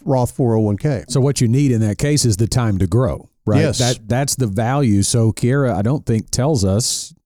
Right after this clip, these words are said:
Speaker 1: No,
Speaker 2: how old she is. So
Speaker 1: she does not.
Speaker 2: certainly it works better for younger uh, investors to do this because over a long period of time, there's the tax-free growth that you get out of the Roth. I think it's a little more challenging if Kiara is very close to retirement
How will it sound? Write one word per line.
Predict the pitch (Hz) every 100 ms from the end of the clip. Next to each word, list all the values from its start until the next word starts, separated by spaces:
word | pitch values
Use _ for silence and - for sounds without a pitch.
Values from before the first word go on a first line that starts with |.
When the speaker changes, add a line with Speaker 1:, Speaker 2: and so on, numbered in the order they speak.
| _
Speaker 1:
No, | 127 127
Speaker 2:
how | 110
old | 151 160
she | - 85
is. | 73 -
So | 120
Speaker 1:
she |
does | 113 123 123
not. | 110 -
Speaker 2:
certainly | 165 175 156 127
it | 120
works | 127 131 120 -
better | 101 147 160 127
for | - 110
younger | 101 123 170 139 123 113 - _ _ -
uh, | 110 101
investors | 104 104 98 147 127 127 107
to | - 98
do | 127 165
this | 98 101
because | - 120 110
over | 120 110
a | 107
long | 107 139 139 123
period | - 123 113
of | 98
time, | - 147 131 113 107
there's | 110 107
the | 107
tax-free | - 120 113 - - 120 107
growth | 107 110 113
that | 107 -
you | 92
get | 113 110
out | 101 101
of |
the | 95
Roth. | 107 143 98 95 - _ _
I | 127
think | 135 139
it's | 131
a | 131
little | 120 151 202
more | 185 160
challenging | - 135 135 147 123 113 117
if | 104 113 -
Kiara | 123 123 117
is | 95
very | 113 113
close | 113 - 117 120 -
to | - 113
retirement | 101 - 143 156 107 107